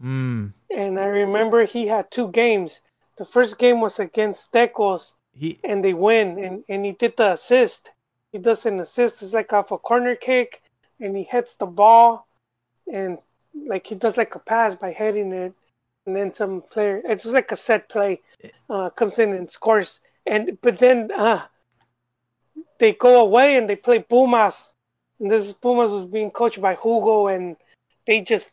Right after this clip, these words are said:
Speaker 2: tore into Chivas, man. This was, like, a seven one
Speaker 1: Oh, wow.
Speaker 2: defeat.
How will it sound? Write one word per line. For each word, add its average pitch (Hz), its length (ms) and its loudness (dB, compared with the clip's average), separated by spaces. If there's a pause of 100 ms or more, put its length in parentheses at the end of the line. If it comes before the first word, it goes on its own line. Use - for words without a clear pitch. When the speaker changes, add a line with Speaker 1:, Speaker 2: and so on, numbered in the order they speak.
(120)
Speaker 2:
tore 226 280 4
into 202 260 -4
Chivas, 196 520 -2
man. 185 360 -8 (400)
This 214 140 -2
was, 214 180 0
like, 185 220 -4
a 175 60 -6
seven 196 520 -2
one 185 540 -4 (380)
Speaker 1:
Oh, 120 220 -4
wow. 107 360 -2
Speaker 2:
defeat. 196 560 -4